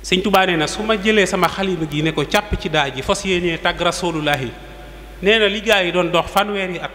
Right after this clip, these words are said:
wala ñeent fukki at wala lu ko ëpp, sunu borom del ma koy texeñal. Ma dox ko ci senn saa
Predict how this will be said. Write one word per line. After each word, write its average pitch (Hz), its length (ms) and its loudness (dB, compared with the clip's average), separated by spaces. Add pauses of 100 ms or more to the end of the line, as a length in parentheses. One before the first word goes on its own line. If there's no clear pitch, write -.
wala 165 220 -4
ñeent 180 300 0
fukki 180 240 -2
at 160 100 -2
wala 170 180 0
lu 175 80 -2
ko 160 120 -4
ëpp, - 260 -8
sunu 165 220 -2
borom 156 240 2
del 156 140 0
ma 151 100 -2
koy 147 160 0
texeñal. 127 400 -2 (1040)
Ma 147 140 2
dox 185 220 2
ko 156 120 -4
ci 151 160 -8
senn 170 260 0
saa 160 300 0